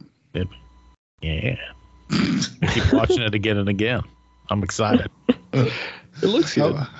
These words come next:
Speaker 3: how about that fucking Deadpool trailer?
Speaker 1: God damn it. Ryan, Ryan fucking Reynolds, man. The dude is a fucking marketing genius. Like,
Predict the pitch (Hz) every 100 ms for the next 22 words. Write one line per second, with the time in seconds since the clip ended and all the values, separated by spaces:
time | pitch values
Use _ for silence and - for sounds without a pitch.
0 | - 147 143 147 147 113 143 127 104 117
1 | 170 147 98 - 92 92 107 - _ _
2 | _ _ _ _ _ _ _ _ - 123
3 | 110 98 98 98 113 123 - 127 117 143
4 | - 113 120 95 104 101 92 - - -
5 | 113 92 90 92 92 - - _ _ _
6 | _ _ - 127 110 92 127 131 143 160
7 | 175 165 - - - _ _ - 123 110
8 | 101 98 - - - - 120 92 87 -
9 | - 117 117 113 92 92 95 87 90 87
10 | 82 82 - - - - _ - - 120
11 | 101 92 -